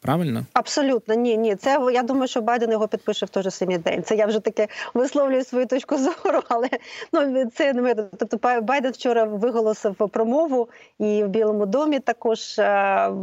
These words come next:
Speaker 2: про це говорили під час прес-конференції, що він чекає на, під час брифінгу, що він чекає на підпис.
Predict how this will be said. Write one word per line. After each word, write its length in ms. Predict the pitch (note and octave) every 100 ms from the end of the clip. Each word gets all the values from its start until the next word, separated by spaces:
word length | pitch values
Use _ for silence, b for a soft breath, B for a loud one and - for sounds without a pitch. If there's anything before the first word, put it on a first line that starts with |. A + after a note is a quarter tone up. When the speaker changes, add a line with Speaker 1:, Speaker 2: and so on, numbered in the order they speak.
| G#3 G#3+
Speaker 2:
про 120 | G#3
це 140 | G#3 G#3
говорили 460 | G3+ G3+ G3+ G3
під 100 | F#3+
час 100 | -
прес-конференції, 580 | G3 F#3+ F#3+ A3 C#4 A#3
що 140 | - G3
він 160 | A3
чекає 440 | - - G3 G3 F#3
на, 300 | F#3 F#3 F#3+
під 120 | G3+
час 140 | G#3 F#3+
брифінгу, 420 | B3+ D#4 A3+ G3+
що 120 | G#3
він 100 | G#3
чекає 260 | - G3 F#3+
на 100 | G3
підпис. 400 | D#4+ - B3+